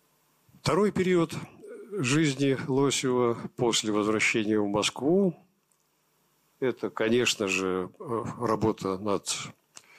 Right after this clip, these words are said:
гигантской серией книг и под названием "История античной эстетики".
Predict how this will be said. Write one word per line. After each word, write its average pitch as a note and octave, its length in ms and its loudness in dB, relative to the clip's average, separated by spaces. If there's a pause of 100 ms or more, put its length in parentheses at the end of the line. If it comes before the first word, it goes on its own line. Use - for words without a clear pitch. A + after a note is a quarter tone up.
(160)
гигантской G#2+ 680 -2
серией G2+ 460 0
книг - 500 -6 (1700)
и D3 100 0
под - 260 -6
названием G2 540 0
"История G#2+ 300 0
античной A#2 400 0
эстетики". D#3+ 640 -2